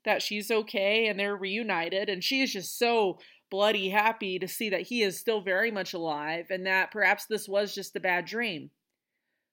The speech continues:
But when she walked onto that battlefield and she saw all of those bodies, it was just like what she saw in that vision. So,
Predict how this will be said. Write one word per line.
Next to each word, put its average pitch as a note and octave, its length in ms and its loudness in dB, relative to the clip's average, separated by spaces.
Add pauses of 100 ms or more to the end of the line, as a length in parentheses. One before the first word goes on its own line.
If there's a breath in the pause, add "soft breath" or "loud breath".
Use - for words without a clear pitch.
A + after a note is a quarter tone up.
(440)
But F3+ 100 -2
when F#3 140 0
she A#3 200 -2
walked A#3 260 -2
onto A#3+ 240 0
that A3+ 220 2
battlefield G#3+ 540 2
and E3+ 80 -6
she G3 160 -8
saw A3 300 0
all G3 280 2
of G3 80 -8
those G3 240 -2
bodies, F#3 460 0
it G3 40 -6
was F3 200 -6 (120)
just A3 400 0
like F#3 380 0
what E3 160 -2
she F3+ 140 -8
saw E3+ 300 -2
in D3+ 100 -6
that D#3 200 -8
vision. C3 440 -8 (300)
So, D3+ 640 -4